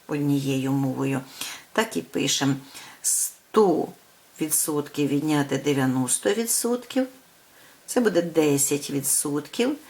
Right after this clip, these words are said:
розмовляють тільки французькою.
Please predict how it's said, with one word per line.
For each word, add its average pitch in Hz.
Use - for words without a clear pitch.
розмовляють 208
тільки 285
французькою. -